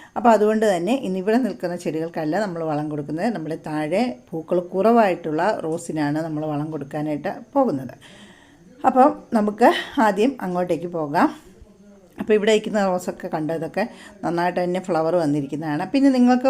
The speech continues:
ഒരു കാര്യം ശ്രദ്ധിച്ചാൽ മനസ്സിലാവും, നമ്മുടെ ചട്ടിയിലൊക്കെ വളരെ കുറച്ച് മണ്ണ്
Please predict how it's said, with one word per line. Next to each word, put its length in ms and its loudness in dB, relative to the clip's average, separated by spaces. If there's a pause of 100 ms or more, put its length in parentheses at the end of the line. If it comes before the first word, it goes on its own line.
(120)
ഒരു 200 4
കാര്യം 300 2
ശ്രദ്ധിച്ചാൽ 460 -4
മനസ്സിലാവും, 400 -4
നമ്മുടെ 280 0
ചട്ടിയിലൊക്കെ 580 -2 (120)
വളരെ 260 -2 (100)
കുറച്ച് 360 -6 (100)
മണ്ണ് 200 -8